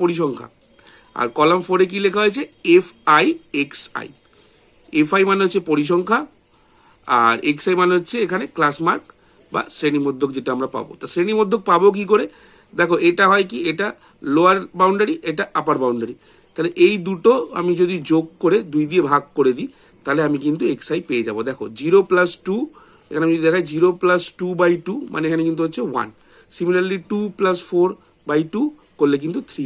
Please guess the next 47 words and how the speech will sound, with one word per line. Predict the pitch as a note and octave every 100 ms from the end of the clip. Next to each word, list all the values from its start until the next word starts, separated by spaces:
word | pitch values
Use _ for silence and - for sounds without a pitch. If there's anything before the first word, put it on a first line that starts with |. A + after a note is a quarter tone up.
| A2+
আসবে। | - - _ - _ - D#3+
যাই | F#3+
হোক, | F#3 - _ _ D3+
এটাকে | D#3+ F#3 D3+
মধ্যমানও | D3 C#3+ E3+ E3+ E3+
বলা | C3 C3
হয় | A3+
বা | A#3
শ্রেণীমধ্যক, | D3 C#3 C3+ B2+ D#3+ D3
এই | A#2+
জন্য | C3 C3
আমি | C3+
এখানে | E3+ B3+
লিখেছি। | D#3+ B2 - - _ _ - - - - - - - _ _
তাহলে | F3+ G3 G3
এই | F3+
ক্ষেত্রে | A3 F3+ A#3 A3+
আমি | G3 G3+ G3
এই | F#3+
যে | G3+ F3
উপরে | F3+ G3 F3+
যে | F3+
ডেটাটা | D#3+ E3+ F3 F3
দেওয়া | E3+ E3+ E3+
আছে, | F3+
সেটা | E3 D#3+ E3
সুন্দর | E3 E3+ D#3+
করে | E3
এখানে | E3+ F3
সাজিয়ে | D#3+ C#3+ D#3+
নেওয়া | E3 E3
হয়েছে। | D#3 G#3 - _ _ _ _ _
তাহলে | D#3+ E3 E3+
প্রথমে | F3 F#3+ G3
কি | G3 F#3
করতে | F#3+ F#3 G3+
হবে, | G3+ F#3+ _ -
এই | D#3+
শ্রেণীটা | D#3 F3 F3+ F3+ E3+
যেটা | D#3+ D3+
দেওয়া | D3 D#3+ E3+
আছে | E3 G3+ D#3+
ভালো | D3 D3
করে | D#3 C3+
লিখে | C3+ E3
নিতে | E3 F3+
হবে, | F3